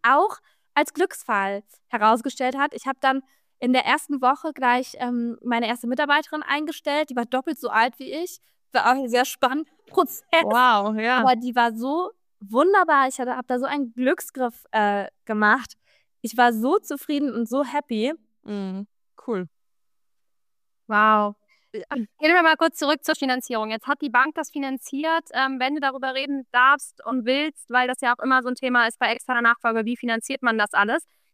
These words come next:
Speaker 3: Ja, hast du das dann quasi komplett mit Fremdkapital? Weil wir wussten ja jetzt schon, die zweitausend Euro, das Konto war ja, war ja quasi schon einmal leer.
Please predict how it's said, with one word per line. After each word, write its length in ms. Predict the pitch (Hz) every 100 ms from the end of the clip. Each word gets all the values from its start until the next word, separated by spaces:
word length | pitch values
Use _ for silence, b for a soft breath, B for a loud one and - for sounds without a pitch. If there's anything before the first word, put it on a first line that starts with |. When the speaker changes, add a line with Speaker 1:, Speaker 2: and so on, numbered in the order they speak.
| -
Speaker 3:
Ja, 80 |
hast 100 | 247
du 60 | 349
das 100 | 302
dann 160 | 285 269
quasi 240 | 269 262
komplett 480 | - 254 233 311 -
mit 160 | 339
Fremdkapital? 800 | - 277 294 254 233 - 220 240
Weil 300 | 240 233 220
wir 140 | 208 226
wussten 200 | 269 277
ja 80 | 269
jetzt 140 | -
schon, 160 | 269 254
die 80 | 233
zweitausend 500 | 247 254 262 254 247
Euro, 240 | 247 285
das 180 | 254 247
Konto 280 | - 277 269
war 140 | 240
ja, 280 | 262 254 254
war 140 | 214 254
ja 100 | 269
quasi 300 | - 262 262
schon 120 | 254
einmal 260 | 220 254 247
leer. 320 | 247 226 269